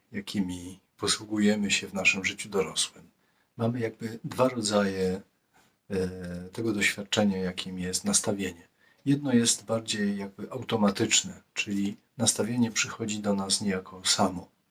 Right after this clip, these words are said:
bo po prostu czujemy to, że nasze nastawienie jest na przykład, e, za albo przeciw, jest pozytywne albo negatywne. Po prostu jest jakieś.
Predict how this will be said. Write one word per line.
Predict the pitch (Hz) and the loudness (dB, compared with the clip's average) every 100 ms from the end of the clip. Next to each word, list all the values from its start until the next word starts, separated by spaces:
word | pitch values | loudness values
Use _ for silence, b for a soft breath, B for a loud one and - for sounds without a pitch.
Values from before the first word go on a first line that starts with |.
| _ b b b | _ b b b
bo | - 107 | 0 0
po | - | 0
prostu | - 151 - | -4 -2 -2
czujemy | - - 202 165 101 90 | -2 0 6 6 4 -2
to, | - 123 - | -6 -6 -4
że | 104 | -4
nasze | 104 - | 0 0
nastawienie | 104 104 104 - 98 98 101 87 87 87 | 2 4 4 2 0 4 4 4 -4 -6
jest | 92 92 | -4 -4
na | 87 | -4
przykład, | - - - 87 - b b b b b _ | -4 -6 -4 -8 -8 b b b b b _
e, | 92 80 82 85 _ _ _ _ _ _ - | -2 -2 -6 -16 _ _ _ _ _ _ -6
za | 92 87 110 156 B B B | 0 2 4 2 B B B
albo | 78 78 - 131 - | -10 -4 -4 -4 4
przeciw, | - 117 101 - - - - | 4 6 4 0 -2 -14 -10
jest | 95 - | -4 -4
pozytywne | - 92 101 101 135 127 139 143 | 2 4 4 4 4 4 2 0
albo | 104 98 101 104 104 B B B - | -6 -12 -4 -4 -4 B B B 6
negatywne. | 110 113 107 - 98 - - | 6 8 2 4 2 2 -14
Po | - | -6
prostu | 151 147 - 104 | 0 0 2 0
jest | 131 127 123 | 2 2 6
jakieś. | 120 87 - - - | 4 4 -2 -6 -8